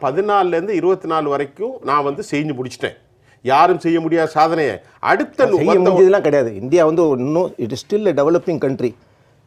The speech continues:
Speaker 2: வளரும் நாடு தான் தவிர வளர்ந்த நாடு கிடையாது. அது வேணா சில பேர் வந்து, ஆ, ஈன பேனாக்கி, பேனை பெருமாளாக்கி எல்லாம் ட்ரை பண்ணலாம். We are still only a developing country. ஏன்னா, வேர்ல்டு per capita இன்கம்ல வந்து நம்ம எங்கேயோ பின்னால இருக்கோம்.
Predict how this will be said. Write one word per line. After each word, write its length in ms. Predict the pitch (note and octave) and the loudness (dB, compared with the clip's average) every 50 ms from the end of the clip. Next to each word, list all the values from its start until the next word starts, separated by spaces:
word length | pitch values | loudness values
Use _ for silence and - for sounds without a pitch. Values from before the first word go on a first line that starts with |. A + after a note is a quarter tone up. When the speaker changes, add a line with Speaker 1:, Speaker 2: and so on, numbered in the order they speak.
| _ _ | _ _
Speaker 2:
வளரும் 400 | - A#2+ C3 D#3+ F#3 G3+ G#3 F#3+ | -4 0 0 2 2 2 2 2
நாடு 240 | E3+ D#3 D3+ D3+ D#3 | 2 2 2 2 2
தான் 160 | D#3 D#3 D3+ | 2 2 2
தவிர 180 | B2 D#3 F#3 D#3+ | 0 0 0 0
வளர்ந்த 340 | C3+ C3+ D3 E3+ G3 F#3 E3 | 2 2 2 2 2 2 2
நாடு 240 | D#3 D#3+ D3+ D3+ | 2 0 0 0
கிடையாது. 400 | - C#3 C3 C3+ B2+ G#2 G#2+ - _ _ | -2 -2 0 0 0 -2 -4 -8 _ _
அது 260 | - G2+ G2+ G#2+ A#2 | -8 -4 -4 -2 -2
வேணா 100 | E3 F#3 | -2 -4
சில 200 | C#3+ D#3+ F3 E3+ | -2 -2 -2 0
பேர் 180 | D3 F3+ F#3 | 0 0 2
வந்து, 320 | F3+ E3+ F3 F#3 F#3+ G3 F#3+ _ _ _ _ _ _ _ | 2 2 2 0 0 0 -2 _ _ _ _ _ _ _
ஆ, 380 | - F#3 F3+ F3 E3+ E3 E3 D#3+ | -6 -2 -2 0 0 0 0 0
ஈன 260 | D#3+ D#3+ F3 E3 D#3+ | 0 0 0 -2 -2
பேனாக்கி, 540 | D3+ - E3+ E3 D#3+ D#3+ D3+ C#3+ - - F3+ F3 | -2 -2 -2 -2 0 -2 -2 -2 -2 -2 -2 -2
பேனை 220 | - E3+ F3 E3+ C3 | -2 -2 -2 -2 -2
பெருமாளாக்கி 460 | C3 D#3 D#3+ D#3+ D#3 D3+ C#3+ C3+ D#3+ | -2 -2 -2 0 0 0 0 0 -2
எல்லாம் 200 | D3+ C#3+ D3 C#3+ | -2 -2 0 0
ட்ரை 200 | B2 C3 D3 C3+ | -2 -2 -2 -2
பண்ணலாம். 320 | - C3+ A#2 G#2 G2 - - F#2 | -2 -4 -4 -4 -6 -8 -6 -4
We 40 | G#2+ | -4
are 100 | A#2+ A2+ | -4 -4
still 280 | - - - F3 E3+ | -6 -6 -6 -4 -2
only 280 | F3 F3+ E3 D#3 E3+ F3+ | 0 0 0 2 2 0
a 80 | D#3+ | 2
developing 420 | B2+ B2+ C3 C3+ C#3+ C3+ - C#3 A#2 | 2 0 0 0 -2 -4 -6 -6 -4
country. 420 | A#2+ A#2 A2 F2+ C3 D#3+ G3+ G#3 - _ _ _ _ _ _ _ - - C#3+ | -4 -4 -4 -4 -4 -6 -6 -6 -8 _ _ _ _ _ _ _ -12 -6 -4
ஏன்னா, 100 | D3+ D#3 D3+ C#3 C3 B2+ A#2+ A#2+ A2+ A2+ A2 G#2+ G#2+ | -2 0 0 0 -2 -2 -2 -2 -4 -4 -4 -4 -2
வேர்ல்டு 280 | A2 C3 D#3 E3 D3+ C3+ | -2 0 2 2 0 0
per 160 | G#2 - B2+ - - | -2 -4 -4 -2 -2
capita 400 | E3+ D3+ C#3 - - - C#3+ C3 | 0 0 0 -2 -2 0 2 4
இன்கம்ல 600 | B2+ B2+ B2 A#2+ B2 B2 - D3+ D3+ C3+ C3 C#3 | 4 4 2 2 0 0 -2 -2 0 -2 -2 -2
வந்து 200 | C#3 D3+ G3 F#3+ | -2 -2 -4 -4
நம்ம 180 | D3+ C#3 C3 | -4 -4 -4
எங்கேயோ 260 | B2 B2+ C3 D3+ E3 D3+ - | -4 -4 -2 -4 -4 -4 -4
பின்னால 240 | E3 D#3+ D#3 D#3 | -2 -2 0 0
இருக்கோம். 300 | D3 B2 A2 G2+ G2+ A2 | 0 -2 -4 -6 -10 -10